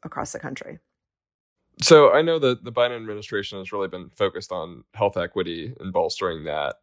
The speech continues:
Speaker 2: You know, how could this help address racial disparities? And are there any other sort of big picture impacts that the administration is hoping to make here?
Speaker 1: I think that it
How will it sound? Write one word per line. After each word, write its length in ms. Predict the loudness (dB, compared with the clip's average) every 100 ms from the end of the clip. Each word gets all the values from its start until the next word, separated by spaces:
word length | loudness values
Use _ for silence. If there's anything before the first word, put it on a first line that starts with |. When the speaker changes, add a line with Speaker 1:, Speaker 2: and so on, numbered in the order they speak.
| -14
Speaker 2:
You 100 | -6
know, 120 | -4 -2
how 140 | 0
could 160 | 2 2
this 220 | 2 0
help 320 | 2 2 2 -8
address 440 | 0 0 0 -2
racial 260 | 0 0 0
disparities? 640 | -6 -4 -2 -2 -2 -6
And 220 | -6 -6 0
are 120 | 4
there 160 | 4
any 180 | 4 2
other 280 | 0 0 -4
sort 200 | -2 -2
of 100 | -2
big 220 | -4 -4 -4
picture 500 | -6 -2 0 -2 -4
impacts 460 | -6 0 0 0 -4
that 180 | -4
the 240 | -2 -2 -2
administration 600 | -6 -8 -6 -6 -6 -10
is 100 | -6
hoping 260 | -4 -4 -6
to 60 |
make 220 | -6 -6
here? 200 | -6 -10 _ _ _ _ _ _ _ _ 6
Speaker 1:
I 100 | 8
think 260 | 8 6
that 280 | 6 4 2 -2
it 240 | -2 -4